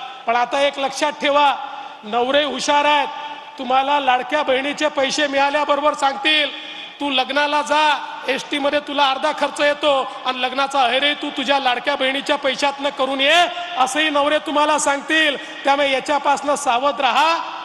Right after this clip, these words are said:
मला एक गोष्ट माहिती आहे, महिलांच्या हाती पैसे पडले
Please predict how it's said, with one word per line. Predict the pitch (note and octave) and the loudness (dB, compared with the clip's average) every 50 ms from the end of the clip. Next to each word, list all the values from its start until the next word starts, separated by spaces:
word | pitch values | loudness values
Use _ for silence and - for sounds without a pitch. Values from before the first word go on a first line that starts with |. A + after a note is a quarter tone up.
| - | -10
मला | - G#3+ A3+ A#3 A3+ | -6 -2 -2 0 0
एक | A3+ A#3+ C4+ C#4 | 0 0 -2 -2
गोष्ट | G3+ - C4 A#3+ - - C#4+ | -2 -4 -4 -4 -2 -2 -4
माहिती | C4 A3+ A3 A#3 A3+ - C4 B3 | -2 -2 -2 -4 -2 -2 0 2
आहे, | A#3+ A#3 A3+ A3 A3 - - - - - - - - - - _ _ _ _ F#3+ | 2 2 0 -2 -4 -8 -10 -12 -14 -16 -18 -20 -20 -20 -20 _ _ _ _ -16
महिलांच्या | F#3 F#3+ G3 G3 A3+ A#3 A#3+ C4+ C4+ C4 - - C#4 C#4 | -10 -10 -8 -6 -4 0 0 0 0 0 -4 -4 -2 -2
हाती | C4 G#3+ G#3+ A3+ A3+ - C4+ C4+ | 0 0 -2 -4 -4 -6 -8 -8
पैसे | C4 - C4 A#3 A3+ - - C4 | -6 -6 -6 -6 -4 -4 -6 -6
पडले | - - - A3 G3 B3 B3+ B3+ A#3+ | -6 -6 -6 -6 -2 0 0 2 0